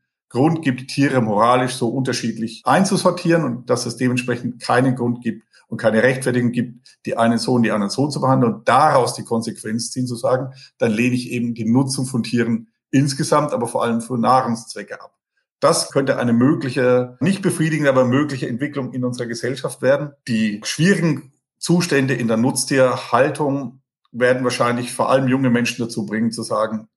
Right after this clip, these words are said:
„Dann eben gar nicht.“ Eher, dass wir sagen, „Dann kommt es gar nicht mehr im wahrsten Sinne des Wortes in die Tüte oder auf den Teller.“ Und solche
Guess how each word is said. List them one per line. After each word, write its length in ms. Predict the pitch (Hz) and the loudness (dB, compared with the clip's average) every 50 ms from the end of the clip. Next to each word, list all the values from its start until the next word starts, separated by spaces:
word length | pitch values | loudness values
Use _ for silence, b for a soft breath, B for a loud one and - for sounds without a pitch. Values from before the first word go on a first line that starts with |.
| _ | _
„Dann 280 | - 113 113 120 110 117 | 0 0 0 0 0 -2
eben 280 | 120 113 120 123 101 | -4 -2 0 -2 0
gar 380 | - 110 101 113 117 - 104 98 | 0 2 4 4 4 2 0 -4
nicht.“ 300 | 95 - - - - _ _ _ | -6 -8 -14 -18 -20 _ _ _
Eher, 240 | - 127 147 147 143 | -2 0 2 4 2
dass 240 | 139 135 127 131 131 | 2 2 0 0 0
wir 100 | 123 120 | -2 0
sagen, 540 | 123 117 113 117 117 117 117 104 - - _ _ | 2 2 2 4 2 0 -2 -4 -6 -12 _ _
„Dann 300 | - 113 110 117 113 - | -2 0 0 -2 -6 -6
kommt 260 | - - 113 113 113 | -6 -4 -4 -4 -4
es 160 | - - - | -6 -4 0
gar 160 | - 120 131 | 2 2 4
nicht 160 | 131 127 131 | 4 2 0
mehr 120 | 127 113 104 | 0 -2 -2
im 120 | 113 104 | 0 2
wahrsten 300 | 104 107 110 - - 110 | 2 2 2 0 -2 -4
Sinne 140 | - 120 113 | -4 -4 -6
des 100 | 107 - | -4 -4
Wortes 260 | 117 113 - - - | -4 -6 -6 -6 -6
in 80 | - 110 | -6 -6
die 80 | - | -6
Tüte 320 | - - 123 117 120 113 - | -4 -4 -6 -4 -4 -4 -4
oder 160 | - 107 110 | -2 -2 -2
auf 140 | 101 - - | -2 -4 -6
den 120 | 110 101 | -10 -10
Teller.“ 340 | - 113 107 113 113 113 B B B B B B B B B B B B B B B B _ | -6 -4 -2 -2 -2 -2 B B B B B B B B B B B B B B B B _
Und 500 | _ 123 123 120 123 120 123 - - - _ _ | _ 2 4 4 4 0 -2 -6 -12 -16 _ _
solche 1040 | - - - 131 131 131 127 - 135 123 123 123 120 120 117 117 117 113 - - | -10 0 2 2 2 2 0 0 2 4 4 4 4 2 2 0 -2 -4 -10 -18